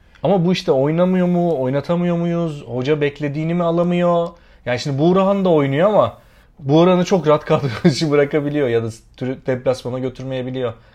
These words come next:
Yani bence artık, e, o noktaya geçtik gibi ya. Yani iyiyse, oynayabilecek gibi ise ve hak ediyorsa oynayacaktır gibi geliyor. Yani Ergin Ataman bu noktaya gelirken bence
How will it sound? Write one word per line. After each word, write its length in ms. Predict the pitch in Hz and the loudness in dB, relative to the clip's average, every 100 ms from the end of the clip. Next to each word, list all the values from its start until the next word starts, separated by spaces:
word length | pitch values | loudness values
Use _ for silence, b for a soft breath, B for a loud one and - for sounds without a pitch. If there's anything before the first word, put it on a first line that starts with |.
| b b b | b b b
Yani 320 | 107 117 127 - b b b | -4 -2 -4 -8 b b b
bence 520 | 127 165 208 175 202 - _ _ _ _ - | 4 4 4 2 2 -2 _ _ _ _ 0
artık, 460 | 123 127 175 - - - | 0 0 -4 -8 -20 -6
e, 180 | 131 127 | 0 0
o 160 | 131 147 | 2 0
noktaya 280 | 165 - 175 | 0 2 0
geçtik 420 | 147 143 185 - | 0 -4 -6 -8
gibi 180 | 123 113 | -6 -2
ya. 220 | 95 98 - - | -2 -4 -8 -4
Yani 340 | 113 131 127 - b b b b | -4 -2 -6 -10 b b b b
iyiyse, 680 | 151 151 190 185 190 175 180 - - - | -2 2 2 2 2 4 2 -6 -18 -4
oynayabilecek 840 | 135 139 151 165 165 170 170 185 | 0 2 4 4 2 0 0 -2
gibi 200 | 175 160 | -2 -2
ise 280 | 160 - 156 | -2 2 4
ve 40 | |
hak 220 | 151 147 165 | 4 0 0
ediyorsa 640 | 156 180 175 180 170 170 b b b b b 127 | 0 0 0 2 2 2 b b b b b -6
oynayacaktır 580 | 135 151 220 240 - | -2 0 0 0 0
gibi 240 | 180 160 139 | -2 0 -2
geliyor. 320 | 131 127 123 | -2 0 4
Yani 240 | 123 131 | 4 2
Ergin 300 | 123 120 131 | 0 0 0
Ataman 400 | 160 156 170 156 | -2 0 0 0
bu 80 | 147 | 2
noktaya 340 | 165 156 170 160 | 0 2 2 2
gelirken 540 | 165 170 170 170 160 b b b b b 139 | 2 -2 0 -2 -2 b b b b b -2
bence 460 | 151 170 175 147 | 0 2 2 0